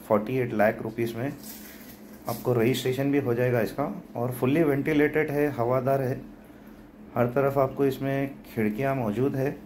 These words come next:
और इसी तरह अगर आप भी अपनी property हैदराबाद में कहीं पर भी हो,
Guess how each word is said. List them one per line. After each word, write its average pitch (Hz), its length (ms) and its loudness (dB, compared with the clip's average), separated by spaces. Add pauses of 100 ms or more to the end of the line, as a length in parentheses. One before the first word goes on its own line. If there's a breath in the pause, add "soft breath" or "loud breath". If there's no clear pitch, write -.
(1900)
और 110 260 6
इसी 165 300 0
तरह 170 240 8
अगर 147 280 4
आप 139 180 8
भी 160 160 0
अपनी 160 220 0
property 135 640 0 (260)
हैदराबाद 127 420 0
में 147 140 -2
कहीं 135 280 0
पर 151 160 2
भी 147 160 2
हो, 143 420 4